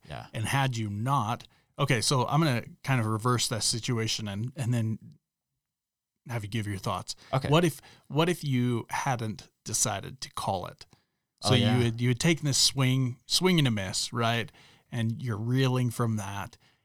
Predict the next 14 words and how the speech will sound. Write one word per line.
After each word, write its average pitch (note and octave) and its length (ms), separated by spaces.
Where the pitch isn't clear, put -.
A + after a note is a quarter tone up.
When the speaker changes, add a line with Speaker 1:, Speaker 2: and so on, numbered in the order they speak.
Speaker 2:
and G#2+ 680
you A#2 640
and, G#2+ 600
well, B2+ 200
either C3+ 240
you C3 240
by A#2+ 160
yourself A2 380
or A#2 40
you A#2 200
and A2 140
this G#2+ 180
partner G#2 420
con-, B2+ 220